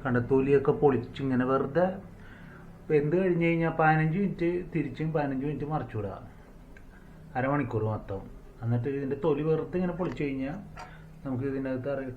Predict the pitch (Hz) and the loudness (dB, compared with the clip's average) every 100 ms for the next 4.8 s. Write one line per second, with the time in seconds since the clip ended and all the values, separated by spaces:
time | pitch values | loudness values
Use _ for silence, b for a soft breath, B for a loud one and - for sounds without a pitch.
0 | - 127 117 127 120 120 117 123 117 104 | -2 -2 0 0 0 0 0 -2 -2 -4
1 | 98 - - - - - B B - 120 | -8 -10 -12 -14 -20 -20 B B -10 -8
2 | 117 120 120 110 107 104 - - B B | -2 0 2 0 -4 -8 -12 -18 B B
3 | B - 139 135 151 170 165 - - 165 | B -2 2 2 2 2 0 0 0 0
4 | 165 160 156 156 170 139 127 120 | 0 -2 -2 -2 -2 -4 -6 -8